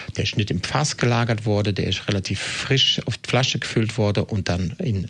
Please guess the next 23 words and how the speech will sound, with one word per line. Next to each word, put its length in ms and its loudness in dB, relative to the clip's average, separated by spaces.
ab 160 -2
in 80 -2
den 60 -4
Supermarkt. 520 -6
Dann 120 2
gibt's 240 2
aber 180 2
auch 240 0
aus 100 2
dem 120 2
gleichen 420 2
Weinbaugebiet, 880 0
ähm, 380 2
gibt's 260 -2
aber 120 2
auch 160 -2
Chianti, 440 0
da 80 0
kostet 280 -2
die 40 2
Flasche 280 0
dreißig 360 0
Franken. 400 -4